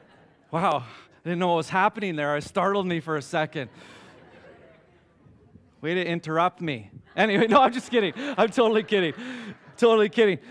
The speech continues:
Now, I, I say all that to say this, though. What is the one moment, or what is the one place that you would never want to be in? For me, it'd be a house full of cats.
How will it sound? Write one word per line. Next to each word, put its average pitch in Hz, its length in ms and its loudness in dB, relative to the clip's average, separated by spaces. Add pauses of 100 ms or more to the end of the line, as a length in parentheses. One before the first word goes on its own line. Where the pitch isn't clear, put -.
(260)
Now, 269 180 4
I, 277 220 2
I 285 120 6
say 339 260 4
all 302 240 6
that 294 380 2
to 262 120 -4
say 277 240 0
this, 262 200 2
though. 214 200 2 (120)
What 277 280 4
is 359 260 0
the 262 160 2
one 311 560 4
moment, 381 760 4 (420)
or 190 100 0
what 294 160 4
is 254 220 0
the 339 100 4
one 339 560 4
place 311 840 4 (260)
that 240 180 2
you 240 300 4
would 311 220 2
never 226 960 4 (920)
want 147 220 -6
to - 80 -18
be 123 180 -10
in? 107 160 -18 (1400)
For 185 220 -4
me, 240 180 0
it'd 202 140 0
be 170 140 0
a 151 60 2
house 147 220 -2
full 127 160 -10
of 117 60 -12
cats. - 440 -12